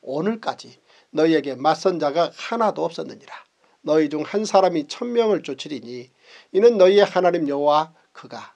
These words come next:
너희에게 말씀하신 것 같이 너희를 위하여 싸우심이라. 그러므로 스스로 조심하여 너희의 하나님 여호와를 사랑하라.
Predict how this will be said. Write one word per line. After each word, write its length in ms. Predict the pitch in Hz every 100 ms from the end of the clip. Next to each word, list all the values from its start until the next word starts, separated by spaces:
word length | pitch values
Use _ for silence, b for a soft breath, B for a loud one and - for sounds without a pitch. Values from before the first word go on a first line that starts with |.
| _
너희에게 360 | 151 156 143 139
말씀하신 680 | 127 160 160 202 196 190 202
것 180 | 180 175
같이 480 | 139 - 139 156 202
너희를 360 | 151 208 240
위하여 440 | 226 170 143 165 190
싸우심이라. 640 | - - 165 165 196 196 - _ _ _ -
그러므로 300 | 156 135 123
스스로 500 | - - - 262 262
조심하여 720 | 208 180 190 175 139 156 180 B B B -
너희의 340 | 147 185 226
하나님 420 | - 190 190 196
여호와를 600 | 147 151 156 120 156 202 _ _ -
사랑하라. 540 | - - 117 135